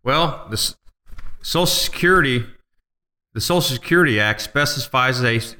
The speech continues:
particular formula for determining each cola. And according to the formula, colas are based on increases in the Consumer Price Index for urban wage earners and clerical workers. And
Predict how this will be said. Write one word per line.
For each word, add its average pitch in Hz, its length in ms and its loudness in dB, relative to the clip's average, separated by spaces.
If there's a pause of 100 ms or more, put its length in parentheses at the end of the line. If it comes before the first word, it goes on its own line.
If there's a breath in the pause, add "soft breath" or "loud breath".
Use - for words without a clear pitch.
(100)
particular 127 520 2
formula 120 520 2
for 110 140 -2
determining 110 500 0
each 104 220 -4
cola. 95 400 0 (480)
And 110 100 0
according 165 520 2
to 160 160 2
the 160 80 4
formula, 143 560 2
colas 135 420 2
are 127 80 4
based 113 340 0
on 110 120 2
increases 139 640 0 (560)
in 113 80 2
the 107 80 4
Consumer 151 480 0
Price 160 460 0
Index 101 720 0
for 107 260 2
urban 127 260 4
wage 113 300 2
earners 101 540 4 (400)
and 117 120 0
clerical 147 460 0
workers. 87 500 -2 (1000)
And 107 440 -2